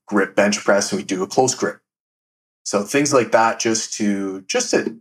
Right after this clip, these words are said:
change things up, but really definitely those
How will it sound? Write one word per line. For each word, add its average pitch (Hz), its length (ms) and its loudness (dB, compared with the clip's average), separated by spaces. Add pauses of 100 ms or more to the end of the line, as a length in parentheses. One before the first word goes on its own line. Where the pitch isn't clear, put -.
(160)
change 127 360 -2
things 110 300 0
up, 117 260 2
but 110 220 2
really 135 500 2 (460)
definitely 160 400 2
those 113 640 0